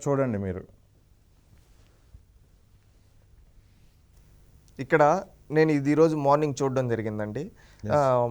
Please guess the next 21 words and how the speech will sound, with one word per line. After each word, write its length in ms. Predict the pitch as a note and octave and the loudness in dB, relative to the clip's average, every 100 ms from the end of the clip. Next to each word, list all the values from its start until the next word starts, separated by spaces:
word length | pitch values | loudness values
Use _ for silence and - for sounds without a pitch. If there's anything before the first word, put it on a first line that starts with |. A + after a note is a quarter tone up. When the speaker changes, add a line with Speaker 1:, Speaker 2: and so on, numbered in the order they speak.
| - | -4
Speaker 2:
నా 120 | C3+ | -4
న్యూస్ 300 | C3 C3+ C3+ | -4 -4 -2
పేపర్లో 320 | C3 A#2+ C#3 | -2 -2 -4
మీరు 300 | D3+ C3+ C#3 | -8 -6 -4
ప-, 220 | B2 A#2+ A#2+ | -4 -6 -4
ఇదే 200 | C3 B2+ | -4 -4
సేమ్. 440 | - B2+ A#2 F3 - - | -2 -4 -4 -8 -10 -8
Speaker 1:
అవును. 240 | G#2+ G#2+ D3+ | -4 -2 0
Speaker 2:
యా, 220 | G3+ G#3 - | -2 -2 -6
ఇదేంటంటే 500 | C#3+ E3 F#3 F#3+ F3+ | -2 -2 -2 -4 -4
మో-, 280 | D3 C#3+ D3 - | -2 -2 -4 -2
టోటల్ 480 | D3 D3+ D3+ C3+ F#3+ - B2+ | -2 0 -2 -4 -8 -12 -8
ఎంత 420 | C3 D#3 G3 G3 G#3+ G3+ F#3+ F#3 F3+ E3+ E3 | -2 -2 -4 -2 0 0 0 -2 -2 -2 -4
బాధగా 480 | B2 C#3 D#3 E3 E3+ | -2 -2 -2 -4 -6
ఉందంటే 440 | D#3 C#3+ C3 A#2 | -6 -8 -12 -12
అండి, 200 | A#2+ A#2 | -12 -12
అండి 200 | A#2+ A#2 | -12 -12
ఈ 60 | B2+ | -12
విషయం 320 | A#2+ B2 D#3 | -12 -12 -12
చూసినప్పుడు 540 | C3+ C3 A#2+ A#2+ C3+ - - | -12 -12 -14 -10 -12 -12 -10
Speaker 1:
ఆ. 220 | G#2+ G2+ | -8 -6